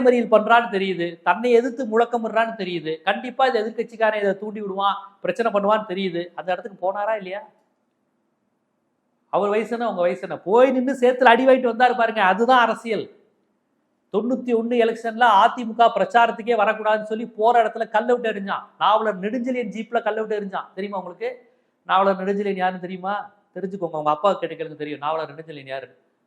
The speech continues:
ஜெயலலிதா ஆட்சி காலத்தில் அந்த தொண்ணூத்தொன்னு, தொண்ணூத்தாறு முடிஞ்சு தொண்ணூத்தி ஆறு எலெக்ஷன்ல அவங்க போகும்போது, தொண்ணூத்தி ஒண்ணுல ஜெயிச்சிடுறாங்க ராஜீவ் காந்தி. இதுல தொண்ணூத்தி ஆறுல போகும்போது மக்கள் ஜெயலலிதா எதிர்ப்பு அலை, வளர்ப்பு மகன் திருமணம் அது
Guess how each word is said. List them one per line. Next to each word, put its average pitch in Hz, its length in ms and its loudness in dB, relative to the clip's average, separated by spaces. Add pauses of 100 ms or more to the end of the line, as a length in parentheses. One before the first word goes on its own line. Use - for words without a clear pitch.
(640)
ஜெயலலிதா 202 460 4
ஆட்சி 175 220 -2
காலத்தில் 170 460 -2
அந்த 180 160 -8
தொண்ணூத்தொன்னு, 196 420 -8
தொண்ணூத்தாறு 175 380 -6
முடிஞ்சு 196 280 -14
தொண்ணூத்தி 190 320 -8 (100)
ஆறு 202 240 2
எலெக்ஷன்ல 175 420 -6
அவங்க 147 220 -10
போகும்போது, 170 420 -10 (720)
தொண்ணூத்தி 202 300 -4
ஒண்ணுல 202 200 -2
ஜெயிச்சிடுறாங்க 165 540 -4
ராஜீவ் 151 240 -6
காந்தி. 143 200 -10
இதுல 127 220 -10
தொண்ணூத்தி 165 340 -8 (160)
ஆறுல 202 260 -2 (100)
போகும்போது 123 500 -12 (1300)
மக்கள் 180 400 0
ஜெயலலிதா 208 300 6 (100)
எதிர்ப்பு 208 340 -6
அலை, 175 200 4 (160)
வளர்ப்பு 170 300 -4
மகன் 151 260 0
திருமணம் 170 380 -6
அது 143 180 -10